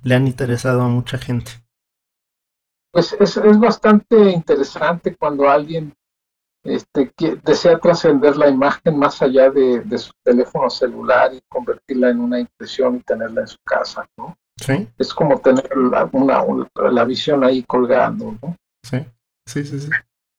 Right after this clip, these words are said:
Speaker 1: Me parece bellísimo ese, ese concepto de, de tener ahí algo que,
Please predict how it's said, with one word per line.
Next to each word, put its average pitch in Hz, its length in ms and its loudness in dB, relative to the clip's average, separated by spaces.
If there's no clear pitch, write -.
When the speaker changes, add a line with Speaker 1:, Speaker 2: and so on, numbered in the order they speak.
Speaker 1:
Me 131 120 -2
parece 143 600 -2
bellísimo 131 720 -2
ese, 123 560 -2
ese - 240 -6
concepto 131 640 -2
de, 117 240 -4
de 123 100 -2
tener 131 400 2
ahí 131 320 0
algo 135 380 0
que, 117 360 -4